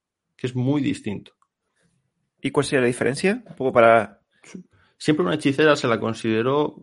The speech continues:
Speaker 1: aquella persona, mm, que realiza ungüentos, que realiza ciertos conjuros, que realiza ciertos rituales, sobre todo de índole pagana, precristiana. Y la Iglesia
Speaker 2: Ujú.
Speaker 1: Católica siempre reconoció su existencia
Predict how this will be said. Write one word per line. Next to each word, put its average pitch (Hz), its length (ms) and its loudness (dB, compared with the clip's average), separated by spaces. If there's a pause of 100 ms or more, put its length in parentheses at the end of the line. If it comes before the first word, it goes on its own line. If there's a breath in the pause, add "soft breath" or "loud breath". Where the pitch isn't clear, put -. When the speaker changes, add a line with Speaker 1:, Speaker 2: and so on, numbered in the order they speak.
Speaker 1:
aquella 120 360 -6
persona, 131 720 -4 (460 soft breath)
mm, 107 680 -4
que 104 300 -6
realiza 107 340 -6
ungüentos, 131 1160 -2
que 113 100 -12
realiza 110 360 -4
ciertos 104 380 -6
conjuros, 139 840 -4 (420 loud breath)
que 120 80 -6
realiza 120 320 0
ciertos 110 460 -4
rituales, 123 1120 -2 (220)
sobre 113 220 -8
todo 143 200 0
de 123 100 -4
índole 127 300 0
pagana, 110 640 -4 (100)
precristiana. 110 840 -6 (600 soft breath)
Y 151 80 -2
la 165 60 2
Iglesia 160 220 -2
Speaker 2:
Ujú. 156 100 0
Speaker 1:
Católica 156 520 -2
siempre 117 220 -2
reconoció 107 480 -6
su 104 120 -6
existencia - 640 -10